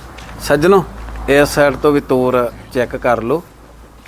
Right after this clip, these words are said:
ਥੋੜ੍ਹਾ ਐਂ ਲੱਗਿਆ ਸੀ ਵੀ ਡਰ ਨਾ ਜਾਵੇ, ਤਾਂ ਕਰਕੇ ਦੂਰ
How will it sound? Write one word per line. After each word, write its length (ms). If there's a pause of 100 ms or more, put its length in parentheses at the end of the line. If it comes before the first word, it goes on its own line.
(680)
ਥੋੜ੍ਹਾ 240
ਐਂ 180
ਲੱਗਿਆ 400
ਸੀ 120
ਵੀ 100
ਡਰ 240
ਨਾ 180
ਜਾਵੇ, 240
ਤਾਂ 260
ਕਰਕੇ 320
ਦੂਰ 300